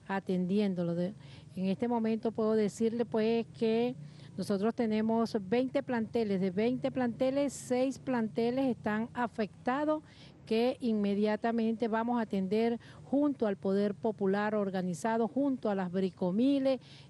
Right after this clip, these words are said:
y junto a este pueblo amoroso.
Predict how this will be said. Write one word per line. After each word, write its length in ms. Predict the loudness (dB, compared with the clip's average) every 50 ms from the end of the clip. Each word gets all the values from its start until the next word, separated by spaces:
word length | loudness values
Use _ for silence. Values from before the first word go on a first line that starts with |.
| -8 -4
y 80 | -2
junto 360 | 0 2 2 0 0 0 0 0
a 40 |
este 240 | 0 0 0 -4 -4
pueblo 640 | -2 0 2 2 2 2 2 2 2 2 0 0 -2
amoroso. 640 | -2 -2 0 0 2 2 2 2 0 -2 -4 -8 -8